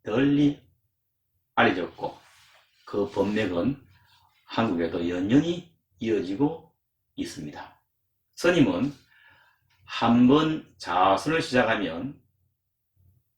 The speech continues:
일주일 정도 계속해서 앉았다 그래요. 거의 절구통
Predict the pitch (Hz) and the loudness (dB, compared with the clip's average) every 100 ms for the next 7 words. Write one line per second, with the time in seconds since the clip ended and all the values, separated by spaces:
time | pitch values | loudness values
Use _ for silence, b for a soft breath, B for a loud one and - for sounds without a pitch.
0 | _ _ _ _ _ - 185 - 190 170 | _ _ _ _ _ -2 -2 2 6 6
1 | 113 98 101 98 - _ _ 123 - 123 | 6 0 -4 -6 -6 _ _ -12 -6 -2
2 | 123 120 143 147 - _ _ _ _ _ | 0 0 -4 -6 -12 _ _ _ _ _
3 | _ - 98 90 85 85 78 - - _ | _ -6 -4 -4 -6 -6 -10 -14 -18 _
4 | _ _ _ _ _ _ _ - 92 95 | _ _ _ _ _ _ _ -6 -2 0
5 | 113 131 - _ _ _ _ _ - 101 | 2 0 0 _ _ _ _ _ -8 -2
6 | 98 113 196 - 131 123 | -2 0 -4 0 2 2